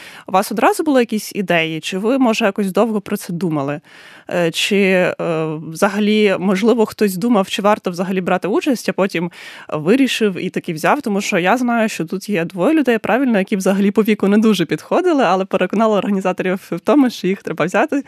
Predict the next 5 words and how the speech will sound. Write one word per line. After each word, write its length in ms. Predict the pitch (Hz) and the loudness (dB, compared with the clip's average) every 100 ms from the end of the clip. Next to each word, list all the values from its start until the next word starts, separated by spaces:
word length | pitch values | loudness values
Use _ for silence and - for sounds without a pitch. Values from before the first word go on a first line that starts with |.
| - - - | -10 -20 -6
Та 100 | 175 | -4
троє, 320 | 170 214 202 | 0 4 4
троє 340 | - 180 208 175 | 2 -2 0 0
навіть. 320 | 156 143 - - - - - - - | -2 -6 -12 -20 -20 -20 -20 -20 -4
Так, 260 | 156 139 | -4 -2